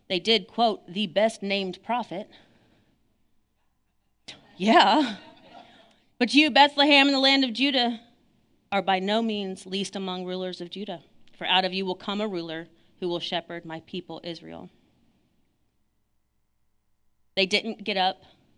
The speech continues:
and travel with the Magi to Bethlehem.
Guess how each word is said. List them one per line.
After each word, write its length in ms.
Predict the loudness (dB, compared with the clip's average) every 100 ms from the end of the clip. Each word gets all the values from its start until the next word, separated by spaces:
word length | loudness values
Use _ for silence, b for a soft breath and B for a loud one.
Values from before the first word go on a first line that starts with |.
| _
and 120 | -10
travel 400 | -2 0 0 -2
with 180 | -6 -8
the 80 | -8
Magi 540 | -8 -8 -10 -14 -16 -18 _ _ _ _ _ _ _
to 120 | -8
Bethlehem. 540 | -4 -6 -6 -20 -20